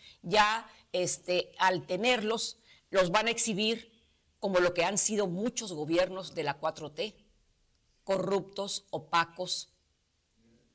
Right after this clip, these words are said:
nada transparentes, siempre justificando, echándole a todo el mundo la culpa, menos a ellos. En fin, una involución en los derechos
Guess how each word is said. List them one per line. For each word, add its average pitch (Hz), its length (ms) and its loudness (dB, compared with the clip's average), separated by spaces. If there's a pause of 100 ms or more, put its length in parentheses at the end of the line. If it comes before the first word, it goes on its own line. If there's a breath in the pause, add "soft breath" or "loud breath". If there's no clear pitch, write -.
(460)
nada 196 480 2
transparentes, 175 920 -2 (920 soft breath)
siempre 240 400 4
justificando, 208 680 0
echándole 220 560 0
a - 160 -2
todo 208 160 2
el 208 60 2
mundo 208 180 0
la 185 160 2
culpa, 196 340 0
menos 180 340 -4
a 160 100 -2
ellos. 190 500 -2 (100)
En 196 180 0
fin, 226 380 0 (540 loud breath)
una 294 400 4
involución 220 1000 -2
en 202 140 -4
los 180 140 0
derechos 190 640 -2